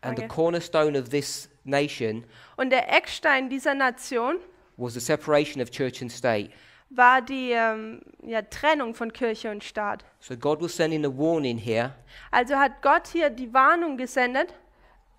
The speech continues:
Speaker 1: And he was trying to restore that nation back to its foundations.
Speaker 2: Und er hat versucht, diese Nation, äh, wiederherzustellen oder zu ihren Fundamenten zurückzuführen.
Speaker 1: But we know that's not gonna happen.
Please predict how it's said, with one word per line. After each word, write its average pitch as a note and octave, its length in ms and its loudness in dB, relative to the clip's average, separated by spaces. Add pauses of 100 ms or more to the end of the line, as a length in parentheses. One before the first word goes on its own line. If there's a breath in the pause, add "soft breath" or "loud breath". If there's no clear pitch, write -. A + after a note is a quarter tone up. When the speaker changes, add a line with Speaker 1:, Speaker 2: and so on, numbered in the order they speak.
(800)
Speaker 1:
And B2+ 140 -2
he D3 120 -2
was D3+ 140 -4
trying D3+ 240 0
to C#3 120 -10
restore C3 840 0 (180)
that C3 180 0
nation C#3+ 440 0 (120)
back C3+ 240 0
to C3 120 -8
its - 120 -8
foundations. A#2+ 880 -4
Speaker 2:
Und C4 80 -4
er C4 40 2
hat B3+ 120 0
versucht, D#4+ 680 -2
diese C4+ 220 -6
Nation, D#4 800 -4 (140)
äh, A#3 260 -18
wiederherzustellen C#4 920 2
oder B3 240 -2
zu B3+ 380 -4 (420 soft breath)
ihren C4 260 -2
Fundamenten C4 720 -4
zurückzuführen. A#3+ 760 -8 (220)
Speaker 1:
But A2+ 260 -6
we A#2+ 100 -4
know A#2+ 200 0
that's A2 340 -6
not G#2+ 160 -10
gonna G#2+ 240 -10
happen. G#2+ 400 -12